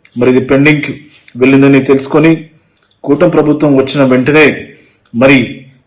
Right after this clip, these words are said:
తెలుగుదేశం జంగారెడ్డిగూడెం పట్టణ నాయకులు ఇదంతా కూడా మరి,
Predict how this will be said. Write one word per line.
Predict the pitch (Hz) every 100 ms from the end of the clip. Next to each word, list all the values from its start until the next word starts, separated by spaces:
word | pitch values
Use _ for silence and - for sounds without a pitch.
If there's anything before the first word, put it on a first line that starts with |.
| -
తెలుగుదేశం | 135 143 151 160 135
జంగారెడ్డిగూడెం | 127 127 139 139 139 139
పట్టణ | 117 127 147 143 131 - - -
నాయకులు | 104 117 135 143 156 160 - - _ _ _ -
ఇదంతా | 131 135 160
కూడా | 147 151 202 - - -
మరి, | 127 131 131 113 -